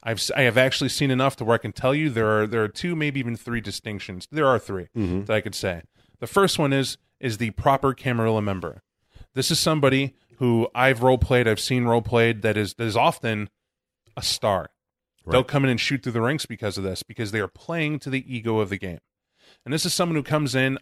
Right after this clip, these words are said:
Speaker 1: "I'm not acknowledged yet, the prince hasn't seen me, I'm on Elysium," and you stand by your whip.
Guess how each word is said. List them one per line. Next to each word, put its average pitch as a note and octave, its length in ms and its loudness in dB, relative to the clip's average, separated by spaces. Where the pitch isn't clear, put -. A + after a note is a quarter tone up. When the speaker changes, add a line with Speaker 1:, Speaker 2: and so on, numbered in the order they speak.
Speaker 1:
"I'm A2 120 -8
not A#2+ 160 0
acknowledged A#2 460 -2
yet, A2 180 -2
the G2 60 -20
prince A#2+ 260 -8
hasn't G#2+ 240 -6
seen G#2 240 -6
me, G2 220 -6
I'm G#2 100 -8
on A2+ 140 2
Elysium," G2+ 560 -4
and G#2 140 -8
you A2+ 120 -2
stand C3+ 600 -2
by A2 220 2
your G2+ 280 -2
whip. E2+ 320 -10